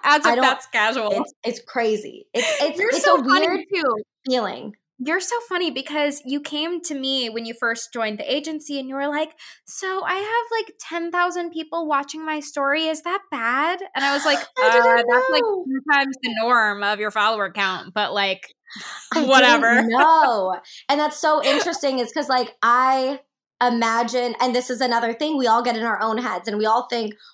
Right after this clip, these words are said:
Speaker 2: we're special or everything's hard for us or all of that. And it's just not true.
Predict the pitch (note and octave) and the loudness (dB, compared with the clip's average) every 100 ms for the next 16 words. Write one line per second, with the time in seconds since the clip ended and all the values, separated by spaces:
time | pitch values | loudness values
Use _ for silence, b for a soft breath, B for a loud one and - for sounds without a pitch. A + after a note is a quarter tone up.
0 | B A#3+ C#4+ - C4 B3+ - B3 B3 A3 | B 0 0 0 0 0 0 0 2 0
1 | A3+ B3 C4 A#3+ - A#3+ A#3+ B3 - A3+ | -2 -2 -2 -6 -2 0 0 -2 -2 0
2 | G#3+ G#3+ A3 - A3+ G#3 G3+ - _ A3+ | 2 0 -2 -4 -2 -2 -4 -8 _ 0
3 | A#3+ A#3+ G#3 G#3 G3 F3+ G3+ G#3 G3+ B3+ | 2 0 0 0 0 -2 -6 -8 -8 -6
4 | A3 - E3+ A3+ | -6 -8 -6 -8